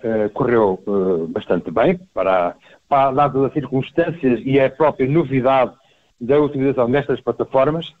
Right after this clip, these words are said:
digitais. Agora, eh, a, a situação já é, passa a palavra, mais normal e, portanto, também a própria adesão dos produtores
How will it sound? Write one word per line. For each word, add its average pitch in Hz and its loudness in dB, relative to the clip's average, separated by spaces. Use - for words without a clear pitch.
digitais. 131 0
Agora, 156 2
eh, 127 0
a, 139 -2
a 135 -4
situação 143 -2
já 143 2
é, 147 2
passa 135 0
a 135 -6
palavra, 123 0
mais 156 2
normal 135 0
e, - -4
portanto, 190 0
também 165 2
a 156 2
própria 170 2
adesão 127 0
dos 127 0
produtores 127 -2